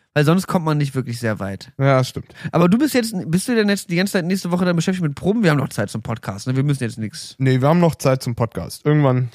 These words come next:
Speaker 1: Es ist noch nicht komplett over.
Speaker 2: knobeln wir es dazwischen.
Speaker 1: Na, das ist nicht, das ist eigentlich keine schlechte Angelegenheit.
Speaker 2: Ja, denke auch.
Speaker 1: Aber so kommt es eben so weit. So kommt es eben so weit. So, wollen wir mal kurz überlegen, worüber wir reden? Oder?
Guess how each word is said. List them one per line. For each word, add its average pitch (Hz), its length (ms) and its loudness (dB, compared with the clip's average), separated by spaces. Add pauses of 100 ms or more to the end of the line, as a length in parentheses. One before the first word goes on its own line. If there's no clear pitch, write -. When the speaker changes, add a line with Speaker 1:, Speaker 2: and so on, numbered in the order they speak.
(120)
Speaker 1:
Es 147 160 -10
ist 160 120 -6
noch 151 100 0
nicht 156 140 -2
komplett 147 320 -4
over. 117 200 -6
Speaker 2:
knobeln 165 440 4
wir 147 140 6
es 139 140 2
dazwischen. 131 500 0 (420)
Speaker 1:
Na, 294 140 -2
das 359 160 -2
ist 311 100 -10
nicht, 285 320 -4
das 262 120 2
ist 269 180 -6
eigentlich 262 340 0
keine 247 180 2
schlechte 226 280 0
Angelegenheit. 101 640 -6
Speaker 2:
Ja, - 100 -4 (240)
denke - 300 -4
auch. - 180 -20
Speaker 1:
Aber 165 200 4
so 160 100 2
kommt 139 180 2
es 135 80 -6
eben 107 180 -2
so 107 140 -4
weit. 73 160 -8
So - 140 -8
kommt 113 160 -2
es - 80 -14
eben 50 120 -18
so - 100 -20
weit. - 280 -20 (420)
So, - 140 -6
wollen 95 120 -4
wir 156 60 2
mal 208 120 2
kurz 220 180 -2
überlegen, 208 280 0
worüber 190 200 2
wir 156 60 -2
reden? 247 240 -2 (240)
Oder? 151 540 2